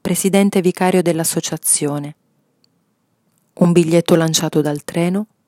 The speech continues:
una lettera scritta rispettivamente alla moglie e alla madre da padre e figlio,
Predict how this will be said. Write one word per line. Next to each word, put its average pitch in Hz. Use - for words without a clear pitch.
una 180
lettera 175
scritta 170
rispettivamente 165
alla 156
moglie 156
e 160
alla 151
madre 156
da 143
padre 139
e 147
figlio, 160